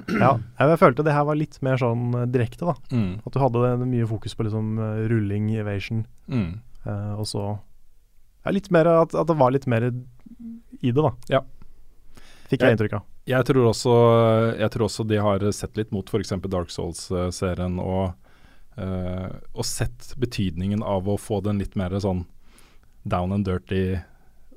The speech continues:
Speaker 2: altså nærkamp da,
Speaker 1: Ja.
Speaker 2: skikkelig liksom.
Speaker 1: Og med etablerte regler.
Speaker 2: Ja.
Speaker 1: Dette her kan du gjøre, dette her kan du ikke gjøre.
Speaker 2: Mm.
Speaker 1: Det, ja,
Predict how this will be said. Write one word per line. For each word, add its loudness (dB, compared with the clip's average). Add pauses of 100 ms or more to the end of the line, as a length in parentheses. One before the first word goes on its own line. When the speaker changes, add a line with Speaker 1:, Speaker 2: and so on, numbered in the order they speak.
(200)
Speaker 2:
altså -8
nærkamp 0
da, 2 (180)
Speaker 1:
Ja. 6
Speaker 2:
skikkelig -2
liksom. -2 (320)
Speaker 1:
Og 6
med 0
etablerte 0
regler. 0 (120)
Speaker 2:
Ja. 6 (180)
Speaker 1:
Dette 2
her 4
kan 0
du 2
gjøre, 0
dette -4
her -4
kan -2
du 0
ikke -2
gjøre. -2
Speaker 2:
Mm. 0 (440)
Speaker 1:
Det, 2 (300)
ja, 0